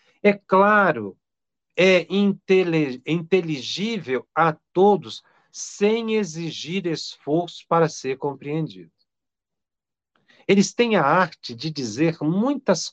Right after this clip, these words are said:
coisas com poucas palavras, porque cada palavra é empregada com exatidão. Os espíritos inferiores ou pseudo-sábios, que são obsessores, mistificadores,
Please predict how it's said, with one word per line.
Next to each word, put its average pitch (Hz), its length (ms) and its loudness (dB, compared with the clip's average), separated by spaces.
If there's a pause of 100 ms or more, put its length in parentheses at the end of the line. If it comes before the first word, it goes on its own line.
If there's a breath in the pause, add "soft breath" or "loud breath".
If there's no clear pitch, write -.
coisas 147 500 2
com 127 180 -6
poucas 123 460 -4
palavras, 120 680 0 (320 loud breath)
porque 165 240 -4
cada 202 240 2
palavra 165 600 2
é - 20 0
empregada 156 600 -2
com 156 160 -4
exatidão. 131 760 -4 (380 soft breath)
Os 175 140 -2
espíritos 220 420 -10
inferiores 160 720 -4
ou 151 120 0
pseudo-sábios, 165 1200 -2 (240)
que 117 120 -14
são 123 280 -4 (120)
obsessores, 110 800 -2
mistificadores, 120 840 -4